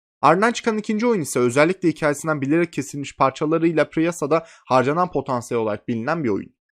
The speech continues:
Ama ne iştir ki ülkemizde bulunan oyun kültürünün mihenk taşlarından birisi oldu Mafya iki.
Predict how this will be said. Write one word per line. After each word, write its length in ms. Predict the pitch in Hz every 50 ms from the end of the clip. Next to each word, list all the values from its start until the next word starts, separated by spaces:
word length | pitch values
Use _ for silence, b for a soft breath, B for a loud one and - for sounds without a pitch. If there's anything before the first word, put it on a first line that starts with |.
| _ _ _ _ _ _
Ama 180 | - 202 247 269
ne 160 | 262 269 277
iştir 280 | 247 - - 196 165 -
ki 100 | 202 196
ülkemizde 500 | 175 - - 180 175 175 175 202 190 185
bulunan 280 | 175 160 147 139 131
oyun 160 | 135 156 175
kültürünün 460 | 170 - 147 120 - - 123 131 147 147
mihenk 320 | 123 131 151 160 156 -
taşlarından 500 | - 110 - - 110 110 120 139 139 117
birisi 280 | 107 101 95 - - 92
oldu 180 | 90 - 98
Mafya 280 | - - - - - -
iki. 260 | - - - -